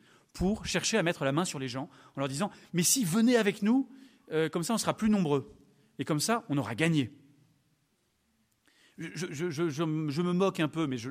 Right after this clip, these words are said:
je le ressens moi-même aussi, cette envie-là de, vous, vous savez, c'est le deuxième péché de David qui, qui, euh, qui, qui est moins connu que le premier, mais qui est peut-être plus grave.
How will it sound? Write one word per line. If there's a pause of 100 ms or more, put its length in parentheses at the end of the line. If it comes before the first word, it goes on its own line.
je
le
ressens
moi-même
aussi,
cette
envie-là
de, (380)
vous,
vous
savez,
c'est
le
deuxième
péché
de
David
qui,
qui, (460)
euh,
qui, (480)
qui
est
moins
connu
que
le
premier,
mais
qui
est
peut-être
plus
grave.